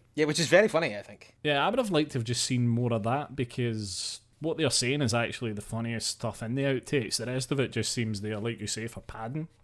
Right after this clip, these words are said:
Speaker 1: Yeah, I think so. I tell you what's not there for padding, though, the closing credits song.
Speaker 2: Well, it's just as well that there is a song over the closing credits, because they're not the easiest things to read.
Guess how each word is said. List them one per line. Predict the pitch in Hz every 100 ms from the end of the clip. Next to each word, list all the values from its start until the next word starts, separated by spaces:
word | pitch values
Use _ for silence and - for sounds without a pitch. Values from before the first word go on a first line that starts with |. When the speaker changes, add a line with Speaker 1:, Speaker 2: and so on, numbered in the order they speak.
| -
Speaker 1:
Yeah, | 170 190 101 - -
I |
think | 165 147
so. | 139 127 117
I |
tell | 113 185
you | 143
what's | -
not | 131 131
there | 120
for | 117
padding, | - 101 98
though, | 98 98 95
the | 98 113 -
closing | - 135 123
credits | - 117 -
song. | - 127 87 - -
Speaker 2:
Well, | 185
it's | -
just | 151 190 202 180
as | 117
well | 113 117 135 117
that | 107 107
there | 104
is | 113 127
a |
song | - 147 131
over | 120 117
the | 113
closing | - 120 110 113
credits, | 101 117 110 113
because | - 110 120 110
they're | 117
not | 123 160
the | 143
easiest | 127 123 127 123 -
things | 120 117
to | - 135
read. | 101